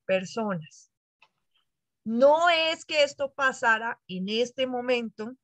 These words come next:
ni que tenga relación con el caso. Es como si uno dijera algo así como, mm,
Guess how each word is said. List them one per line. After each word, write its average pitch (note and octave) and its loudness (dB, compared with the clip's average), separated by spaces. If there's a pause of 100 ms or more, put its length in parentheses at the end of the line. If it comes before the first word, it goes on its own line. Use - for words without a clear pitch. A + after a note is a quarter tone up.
(320)
ni C#4+ -6
que C4+ 4
tenga C#4+ 0
relación B3+ 0
con F3 -10
el F#3+ -8
caso. B3 0 (420)
Es B4+ -2
como D4 -2
si B3 -8
uno G#3+ -8
dijera G3+ -4
algo G#3 -4
así A3 -10
como, A3 -8
mm, F#3 -12